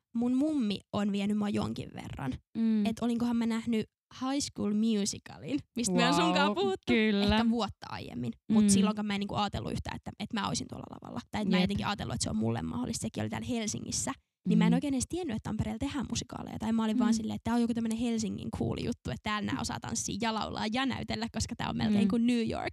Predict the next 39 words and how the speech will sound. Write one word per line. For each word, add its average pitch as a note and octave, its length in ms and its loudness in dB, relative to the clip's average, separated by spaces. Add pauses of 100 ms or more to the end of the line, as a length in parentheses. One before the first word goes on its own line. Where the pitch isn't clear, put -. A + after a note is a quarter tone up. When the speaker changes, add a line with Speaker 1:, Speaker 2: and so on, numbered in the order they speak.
(140)
Speaker 1:
<laughs> F#4+ 760 2
Helsinki. D4 520 2 (500)
Et A3+ 100 0
sit G#3+ 120 -2
mä G#3+ 60 0
ajattelin, G3+ 160 -4
että - 100 -10
Tampereella F#2+ 340 -8
ei G2+ 60 -10
varmaan - 340 -6
oo - 220 -4
tällaista, F#3+ 440 4
Speaker 2:
Mm. - 100 -6 (180)
Speaker 1:
koska A3+ 160 -4
Tampereella G3+ 400 -2
ei G3+ 120 0
oo G3+ 120 0
sellaista - 380 -6
kuin - 100 -4
Skene - 380 -6
tai - 280 -8 (460)
Musiikkiteatteri - 520 -6
Juvenaali E2 400 -4
ja - 100 -4
tämmösiä A#3+ 340 -2
Speaker 2:
Mm. A#3+ 60 4
Speaker 1:
niinku A3 320 4
alustoja A3+ 440 0
niin A#3+ 120 4
Speaker 2:
Niin. A3+ 120 6
Speaker 1:
nuorille. A#3+ 380 0
Speaker 2:
Vielä. G3 280 0 (160)
Speaker 1:
Vielä A3 320 0
ainakaan. A#3+ 440 0 (220)
Tai G#3 120 -2
ainakaan G#3 240 -4
silloin A3+ 280 -2
ollut. B3+ 240 0 (140)
Speaker 2:
Mm. F#3+ 200 2